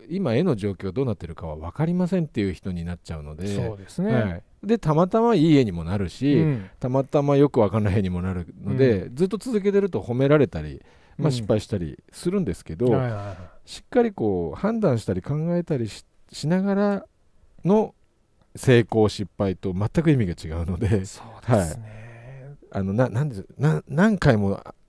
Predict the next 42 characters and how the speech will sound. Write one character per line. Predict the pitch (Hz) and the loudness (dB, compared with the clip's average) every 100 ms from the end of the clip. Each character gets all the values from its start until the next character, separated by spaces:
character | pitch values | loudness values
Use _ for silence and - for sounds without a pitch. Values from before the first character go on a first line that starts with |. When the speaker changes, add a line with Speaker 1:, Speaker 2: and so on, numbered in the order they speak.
| - | -2
Speaker 1:
網 | 123 151 | 2 6
だ | 175 | 6
く | - 117 | 6 -2
じ | 82 | -2
引 | - 101 | -6 -6
い | |
て | 95 | -2
る | 107 | 0
だ | 98 | 0
け | 90 113 | 2 2
み | 95 | 2
た | |
い | 95 | 0
な | 98 | 2
感 | 117 | 2
じ | - | 4
に | |
な | 113 | 4
っ | |
て、 | - 113 | 4 2
Speaker 2:
<laughs> | - | 0
Speaker 1:
力 | - 214 226 | 6 8 8
に | 165 - | 6 0
つ | - - | -8 0
か | 147 | 2
な | 101 | 2
い | 76 | -2
で | |
す | - | -4
よ | 107 | -4
ね、 | |
Speaker 2:
は | 98 | -4
い。 | |
Speaker 1:
そ | 98 | -6
れ | 85 | -8
だ | 82 | -10
と。 | - | -10
Speaker 2:
コ | 104 240 254 | -8 -6 -4
ン | 226 | -6
ス | - | -8
タ | - 202 | -10 -8
ン | 202 | -8